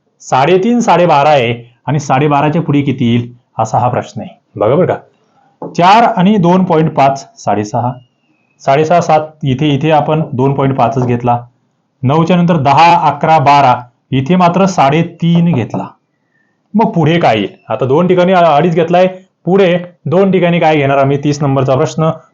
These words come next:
तुमच्या समोर आहे. विसंगत, आता इथे जर बघितलं, तुम्हाला विसंगत निवडायला सांगितलेलं आहे. इथे जर अडीच येतोय, इथे जर अडीच येतोय, तर इथे अडीच आला पाहिजे होता ना.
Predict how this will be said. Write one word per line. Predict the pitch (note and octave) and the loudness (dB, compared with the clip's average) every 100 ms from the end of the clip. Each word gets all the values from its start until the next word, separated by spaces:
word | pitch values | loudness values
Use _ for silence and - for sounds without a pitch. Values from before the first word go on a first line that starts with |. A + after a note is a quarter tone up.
| - | -6
तुमच्या | C3 C#3+ | -2 0
समोर | C3+ B2+ A#2+ B2 | -2 -2 0 2
आहे. | A#2+ A2+ C3 C3+ - _ - - _ _ - - - - _ | 2 2 -2 -6 -16 _ -20 -20 _ _ -20 -16 -16 -16 _
विसंगत, | C3 G3 G#3 G3 G#3+ - - _ _ _ _ _ _ _ | 0 2 2 0 0 -4 -18 _ _ _ _ _ _ _
आता | F#3 A3 | 0 2
इथे | G3+ G3 | 2 2
जर | B3 B3 | 4 4
बघितलं, | A#3+ F#3+ E3+ E3+ - _ _ _ _ _ - - - - - _ _ _ _ _ - - - | 2 2 2 0 -8 _ _ _ _ _ -20 -14 -14 -14 -18 _ _ _ _ _ -20 -20 -2
तुम्हाला | F3+ A#3+ | 2 4
विसंगत | A#3 A#3+ B3 B3+ A#3+ | 4 4 4 2 4
निवडायला | A#3 G#3+ | 4 2
सांगितलेलं | G3+ C3+ A#2 G2+ | 2 0 0 -2
आहे. | - _ _ _ D#3 | -6 _ _ _ -4
इथे | F3+ | 0
जर | A#3 C4 | 2 2
अडीच | A3+ F#3 A3+ | 2 2 2
येतोय, | A#3+ F#3+ D3+ D#3+ - _ E3 | 2 2 0 0 -6 _ -2
इथे | F3 A#3 | 0 2
जर | B3 | 4
अडीच | A#3+ A3+ | 4 2
येतोय, | G3 F3 | 2 0
तर | E3+ - - | -2 -6 0
इथे | G#3 G#3+ | 2 4
अडीच | B3 A#3+ A#3 | 4 4 4
आला | A3+ | 2
पाहिजे | A3+ A3 G3+ | 4 2 2
होता | E3+ D#3 | 2 2
ना. | A3 A#3+ F3 | 2 2 0